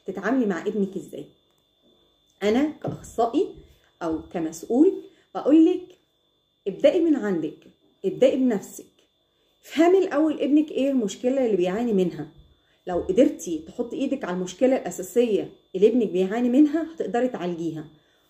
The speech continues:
ممكن تستشيري الاخصائي او ال-، المعالج بالتليفون، الظروف مش سامحة ان هو يبقى متواجد معاكي او ان انت تودي ابنك ليه،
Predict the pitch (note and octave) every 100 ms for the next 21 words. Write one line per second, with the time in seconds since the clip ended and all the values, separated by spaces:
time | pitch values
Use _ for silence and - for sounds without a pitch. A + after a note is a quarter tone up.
0 | _ _ _ - E4 F4+ E4 D#4 - G3+
1 | - C#4+ D4+ A3+ G3+ F#3 - C#4 C4+ C#4+
2 | G#3+ F3+ F3 E3 D3 B2+ A2+ - - -
3 | F3 F3 A#3 D#4+ E4+ A#3+ F#3+ G3 A3 A3+
4 | A3+ B3 A#3+ D#3+ D3+ _ _ _ _ F3
5 | F3+ B3 C#4+ C4+ - C4+ C4 A3 G#3 G3+
6 | G#3 A#3 A#3 A3 - - F#3+ - F3+ F#3+
7 | G3+ A#3+ B3 F#3+ E3+ A#3 D4 - D#4+ D#4+
8 | - - _ - F#3 E3+ F3+ G#3 C4 -
9 | B3 B3+ A#3+ B3 B3 A3+ - F3+